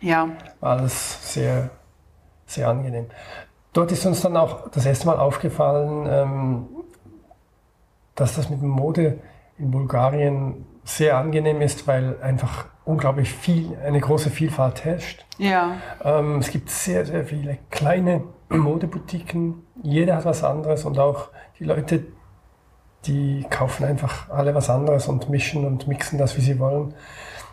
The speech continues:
Speaker 2: Und
Speaker 1: Mhm.
Speaker 2: es ist eigentlich fast alles erlaubt. Und, äh, das war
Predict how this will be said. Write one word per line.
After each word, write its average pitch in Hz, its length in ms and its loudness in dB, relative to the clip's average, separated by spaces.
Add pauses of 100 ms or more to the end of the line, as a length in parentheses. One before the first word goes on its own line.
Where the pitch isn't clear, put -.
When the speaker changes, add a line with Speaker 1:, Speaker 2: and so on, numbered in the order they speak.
(160)
Speaker 2:
Und 135 280 2
Speaker 1:
Mhm. 131 40 4
Speaker 2:
es 131 160 2
ist 127 120 -2
eigentlich 139 280 2
fast - 220 -2
alles 131 220 0
erlaubt. 127 480 -2
Und, 131 220 0
äh, 131 120 0
das 131 180 -2
war 131 640 0